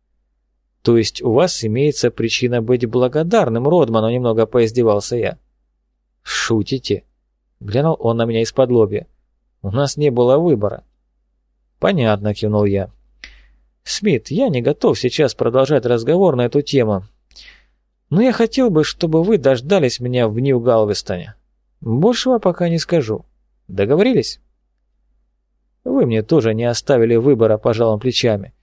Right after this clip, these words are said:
«Не драться же мне со всей вашей бандой». «Верно. Это не поможет», согласился я с ним.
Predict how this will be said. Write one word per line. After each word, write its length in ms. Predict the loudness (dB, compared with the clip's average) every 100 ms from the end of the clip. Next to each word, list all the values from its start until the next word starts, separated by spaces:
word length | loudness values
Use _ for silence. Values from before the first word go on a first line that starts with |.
| _ _ _ _ -2
«Не 120 | 2
драться 380 | 4 2 4 2
же 160 | 2
мне 200 | 2 0
со 160 | 2 -2
всей 280 | 0 2 4
вашей 340 | 2 0 -2
бандой». 520 | 0 0 0 -4 -8 _ _ _ _ _ _ _ _ _ _ _ _ _ _ -2
«Верно. 540 | 2 4 4 2 0 -4 -20 _ _ _
Это 280 | 0 0 2
не 120 | 0
поможет», 460 | 2 2 4 2 0
согласился 640 | -2 0 0 0 -2 0
я 80 | 0
с 120 | -2
ним. 200 | -6 -10